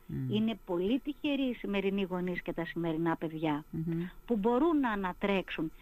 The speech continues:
Speaker 2: και μέσα από το παιχνίδι και ένα όμορφο βιβλίο διαβάζοντάς το μαζί με το παιδί.
Speaker 1: Μμμ.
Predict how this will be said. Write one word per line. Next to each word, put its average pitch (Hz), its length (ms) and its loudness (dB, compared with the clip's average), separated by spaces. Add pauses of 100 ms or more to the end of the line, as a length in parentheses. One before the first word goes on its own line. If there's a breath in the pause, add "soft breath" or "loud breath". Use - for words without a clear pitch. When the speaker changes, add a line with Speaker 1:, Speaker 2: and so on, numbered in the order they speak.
(140 soft breath)
Speaker 2:
και 214 100 -2
μέσα 277 280 0
από 277 160 -4
το 262 100 -4
παιχνίδι 247 500 2
και 220 120 -6
ένα 240 120 0
όμορφο 311 460 2
βιβλίο 190 540 2 (380 soft breath)
διαβάζοντάς 269 1300 2
το 214 100 -4
μαζί 196 420 -2
με 180 180 -2
το 170 100 -4
παιδί. 151 520 -2
Speaker 1:
Μμμ. 147 360 -2